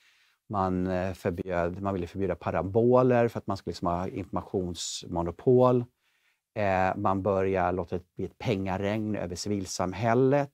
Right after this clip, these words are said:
vilket försvagade faktiskt alla de här folkrörelserna. Med flit eller inte, det vet jag inte, men det var resultatet i alla fall. Man, man tog väldigt mycket kontroll över hela samhället.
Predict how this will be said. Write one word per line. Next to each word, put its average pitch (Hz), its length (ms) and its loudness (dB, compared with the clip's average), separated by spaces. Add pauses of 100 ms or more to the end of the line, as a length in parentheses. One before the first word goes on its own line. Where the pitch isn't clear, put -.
(120)
vilket - 240 -6
försvagade 117 760 2
faktiskt - 280 -6
alla 135 100 -4
de 131 60 -2
här 120 80 -4
folkrörelserna. 117 840 -6 (840)
Med 123 140 -2
flit 127 280 4
eller 135 80 8
inte, 117 160 4
det 120 60 4
vet 110 220 2
jag 123 100 6
inte, 104 200 0
men 110 280 -2
det 123 60 0
var 135 100 4
resultatet 143 420 2
i - 20 2
alla 117 40 4
fall. 110 120 -2
Man, 120 180 2
man 127 180 0
tog 123 300 4
väldigt 117 280 4
mycket 107 200 -4
kontroll 127 580 4
över 101 180 0
hela 98 400 0
samhället. 110 580 0